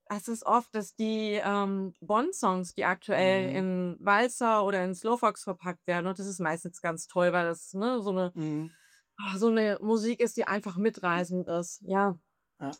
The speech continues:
Speaker 1: das zum Beispiel. Skyfall fand ich
Speaker 2: Ja.
Speaker 1: mega, als
Speaker 2: Ja.
Speaker 1: das grad rauskam.
Speaker 2: Ja. Aber ist das nicht auch von Adele?
Speaker 1: Das geht nicht um Adele. Es
Speaker 2: Ah,
Speaker 1: geht um
Speaker 2: ah,
Speaker 1: dieses
Speaker 2: ja.
Speaker 1: Hello als Rumba. Da hab ich eine
Speaker 2: Ich hab mir
Speaker 1: Stelle.
Speaker 2: gerade jetzt gedacht, äh,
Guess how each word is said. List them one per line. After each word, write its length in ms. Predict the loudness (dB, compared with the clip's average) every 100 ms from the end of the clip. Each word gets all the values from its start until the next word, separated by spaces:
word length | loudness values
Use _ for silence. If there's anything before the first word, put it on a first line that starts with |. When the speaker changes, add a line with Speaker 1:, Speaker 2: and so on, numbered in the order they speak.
| _
Speaker 1:
das 240 | -8 -6
zum 200 | -4 0
Beispiel. 560 | 2 2 0 0 0 0
Skyfall 760 | -4 -8 2 4 4 4 2 2
fand 240 | 0 0
ich 120 | -2
Speaker 2:
Ja. 40 | -2
Speaker 1:
mega, 540 | 0 2 2 -2 -2 -10 -4
als 240 | -2 -2
Speaker 2:
Ja. 20 |
Speaker 1:
das 180 | -4 -6
grad 260 | -2 -2 0
rauskam. 600 | 0 0 -2 -6 -6 -8 -14
Speaker 2:
Ja. 160 | -16 -16 _ _ _ -10
Aber 220 | -4 0
ist 140 | 0 -2
das 100 | 2
nicht 140 | 2
auch 120 | 2
von 160 | 0 4
Adele? 300 | 6 6 2 0 _ _ _ _ _ _ _ _ _ _ _ _ _ _ _ _ _ -18 -14 -14
Speaker 1:
Das 220 | 4 4 4 0
geht 180 | 0
nicht 120 | 0 0
um 80 | 2
Adele. 420 | 4 4 2 -2
Es 160 | 0 2
Speaker 2:
Ah, 0 |
Speaker 1:
geht 180 | 2 0
um 120 | 0
Speaker 2:
ah, 0 |
Speaker 1:
dieses 300 | -2 0 6
Speaker 2:
ja. 40 |
Speaker 1:
Hello 280 | 6 6 2
als 220 | -2 -4
Rumba. 320 | -6 -6 -4
Da 120 | -4 -4
hab 120 | -4
ich 80 | -2
eine 80 |
Speaker 2:
Ich 60 | 2
hab 80 | 6
mir 140 | 6
Speaker 1:
Stelle. 0 |
Speaker 2:
gerade 220 | 10 12 12
jetzt 160 | 8
gedacht, 340 | 6 8 8 4
äh, 220 | 4